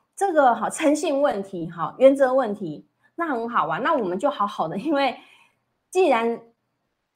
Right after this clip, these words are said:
我觉得逻辑超清楚，就说你们这么讲究的话，那小智的退选不就正合乎这个逻辑？因为两个学校的学伦会都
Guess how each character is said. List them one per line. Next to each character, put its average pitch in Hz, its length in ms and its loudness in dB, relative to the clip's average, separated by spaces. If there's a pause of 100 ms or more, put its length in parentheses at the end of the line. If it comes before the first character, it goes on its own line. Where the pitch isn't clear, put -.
我 233 60 -2
觉 359 120 -2
得 415 60 2
逻 269 220 6
辑 254 160 -2
超 262 180 4
清 269 180 0
楚， 226 160 -2
就 302 140 -4
说 349 180 2
你 269 140 0
们 262 140 2
这 330 80 4
么 277 80 0
讲 190 200 -2
究 226 200 -2
的 202 40 -2
话， 202 200 -4
那 403 260 -6
小 208 240 0
智 359 160 -6
的 302 100 4
退 311 240 0
选 180 280 -6
不 262 120 -2
就 359 180 -2
正 339 280 2
合 196 240 -2
乎 247 160 -4
这 269 80 -4
个 208 100 -4
逻 170 220 -2
辑？ 170 200 -6
因 285 140 -4
为 330 120 0
两 151 280 -4
个 156 160 -6
学 165 220 -8
校 269 240 -6
的 196 100 -4
学 170 280 -6
伦 185 260 -4
会 214 240 -4 (180)
都 277 140 4